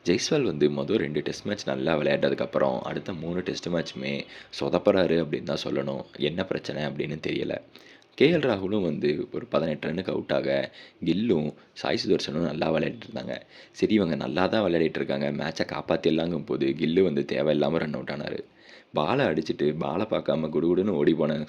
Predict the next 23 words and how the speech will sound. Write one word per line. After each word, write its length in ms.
கில்-, 220
கில்லு 260
வந்து 440
அங்க 200
ரன்னே 360
இல்ல. 400
பால் 260
டைரக்டா 360
பவுலர் 300
கையில 240
போனதை 320
பார்த்துட்டு 360
திரும்பி 320
ஓடி 180
வரதுக்குள்ள 600
பவுலர் 320
டைரக்ட் 320
ஹிட் 240
அடிச்சிட்டாரு. 400
ஆனா 220
சாய் 300
சுதர்சன் 340
வந்து 480